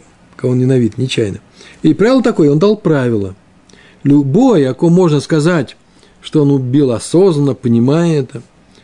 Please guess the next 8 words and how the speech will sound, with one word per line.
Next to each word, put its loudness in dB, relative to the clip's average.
то -8
есть -2
с -6
намерением, 2
э, 2
не 2
наказывается -2
изгнанием, 0